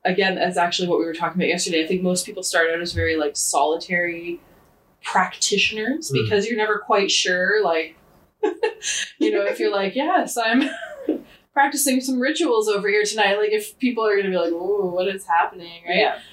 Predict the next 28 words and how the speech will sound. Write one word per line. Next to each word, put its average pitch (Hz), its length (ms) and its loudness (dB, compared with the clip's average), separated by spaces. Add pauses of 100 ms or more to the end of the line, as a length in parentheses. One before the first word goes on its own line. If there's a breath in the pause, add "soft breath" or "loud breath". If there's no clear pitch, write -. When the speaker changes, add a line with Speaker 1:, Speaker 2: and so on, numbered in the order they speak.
(220 loud breath)
Speaker 1:
Or 185 160 2
if 180 60 -6
that's, 185 180 -2
like, 180 120 0
it's 156 200 -4
cool 190 440 2
or, 156 160 0
or 160 300 -2
whatever. 165 680 -2
Um, 160 480 -2 (480)
but 196 120 2
I 196 80 2
think 208 220 2
it's 185 160 -2
been 185 140 0
interesting. 190 280 0
There's 180 180 -8
actually 202 360 2
quite - 460 0
a 185 120 2
burgeoning 190 640 2
little 185 220 0
community 185 440 2
in 165 80 -10
Peterborough 160 560 0
of, 156 220 0
I 170 80 2
mean, 190 180 0